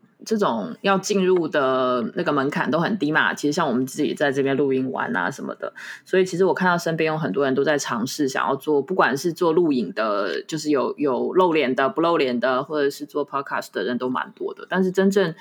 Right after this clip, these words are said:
会觉得比较好听的，真的，其实我觉得一部分是要看你的专业度，就比如说你在讲这个东西，你是不是真的有在看、有在懂，然后就像是那种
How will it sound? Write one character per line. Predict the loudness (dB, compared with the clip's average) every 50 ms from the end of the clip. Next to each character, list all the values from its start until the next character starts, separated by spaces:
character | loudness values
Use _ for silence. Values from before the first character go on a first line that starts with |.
| -16 -20 -20 -20 -20 _ _
会 | 0 0 2
觉 | 4 2 2
得 | 2 0
比 | 0 -2 -4
较 | -2 -2
好 | -2 -2 -4 -6
听 | -4 -4 -2 -2
的， | -2 -2
真 | -2 -2 -4 -2
的， | -2 -2 -4 -6 -10 -20 _ _ _ -2
其 | 0 2
实 | 4 4
我 | 4 4
觉 | 4 2
得 | 2 4 2 0
一 | 0 0 0 0
部 | 0 0 2 2 2
分 | 4 2 0 0 0 -2
是 | -2 -2 0
要 | 2 2 2 0
看 | -2 -2 -2 -2 0 0
你 | 0 0 0
的 | -2 -4
专 | -2 -2 -2 0 2 2
业 | 2 0 0
度， | 0 -2 -2 2
就 | 2 2
比 | 4 2
如 | 2 2
说 | 2 2
你 | 2
在 | 2 0 0
讲 | 0 0 0 0
这 | 0 0
个 | 0
东 | 0 0 -2 -2
西， | -2 -2
你 | -4 -2
是 | -2 -2
不 | -2
是 | -2
真 | -2 -2
的 | -2 -2
有 | -2 -2 -2
在 | 0 0 0 0
看、 | -2 -4 -2 0 0 -2
有 | -2 -4 -4
在 | -4 -2 -2 -4
懂， | -4 -4 -4 -4 -4 -4 -8 -18 -20 -20 -20 -20 -20 _ _
然 | 0 0 2 2
后 | 0 0 0 0
就 | 0 0
像 | 2 2 2 2
是 | 0 0 0
那 | 0 0 2
种 | 2 2 2 2 0 -2